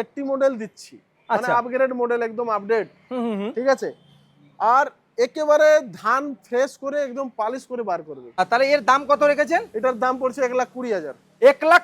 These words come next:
Speaker 2: কুড়ি হাজার?
Speaker 1: কিন্তু ডেলিভারি ফ্রি আছে পুরা all over India।
Speaker 2: All over ইন্ডিয়াতে ডেলিভারি ফ্রি রয়েছে?
Speaker 1: ফ্রি রয়েছে।
Speaker 2: আচ্ছা, এক লাখ কুড়ি হাজারে বন্ধুরা মেশিনটা আপনারা দেখতে পারেন। আর এটা রয়েছে কোন মডেল?
Speaker 1: এটা হচ্ছে আমাদের তিরস্কার দশ এইচপি ওয়াটার কুল।
Speaker 2: এইটার দাম কত রেখেছেন?
Speaker 1: এটা, এটার দাম পড়ছে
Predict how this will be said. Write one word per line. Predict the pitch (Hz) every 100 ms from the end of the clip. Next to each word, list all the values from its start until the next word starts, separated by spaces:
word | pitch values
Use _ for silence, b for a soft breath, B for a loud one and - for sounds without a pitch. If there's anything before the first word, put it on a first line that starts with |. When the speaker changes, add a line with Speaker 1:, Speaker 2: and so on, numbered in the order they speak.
| -
Speaker 2:
কুড়ি | 339 311
হাজার? | 226 175 139
Speaker 1:
কিন্তু | 254 285
ডেলিভারি | 254 262 285 302 262
ফ্রি | 269 269
আছে | 226 208 175
পুরা | 269 285 269
all | 254
over | 240 220
India। | 208 165 - -
Speaker 2:
All | 269 320
over | 320 330 302
ইন্ডিয়াতে | 302 311 330 330
ডেলিভারি | 285 302 330 359 262
ফ্রি | 285
রয়েছে? | 247 196 269
Speaker 1:
ফ্রি | 269 254
রয়েছে। | 208 - 190
Speaker 2:
আচ্ছা, | 180 214 262
এক | -
লাখ | 294 -
কুড়ি | 277 277
হাজারে | 294
বন্ধুরা | 269 269 294 311
মেশিনটা | 247 262 269 262
আপনারা | 262 285 226
দেখতে | - 269
পারেন। | 277 339 - b b
আর | 208 214
এটা | 247 294 302
রয়েছে | 311 302 311
কোন | 311 311
মডেল? | 320 339 415 -
Speaker 1:
এটা | 214 269 254
হচ্ছে | 262 277
আমাদের | 277 269 269
তিরস্কার | 262 277 277 285 277 196 233
দশ | 269 285
এইচপি | 262 - 277 285 277 240
ওয়াটার | 208 233 247
কুল। | 220 160 131 254
Speaker 2:
এইটার | 294 320
দাম | 277 294 285
কত | 277 294
রেখেছেন? | 285 285 370 - 208
Speaker 1:
এটা, | 247 247 202 226
এটার | 254 233
দাম | 240 247 233
পড়ছে | 240 247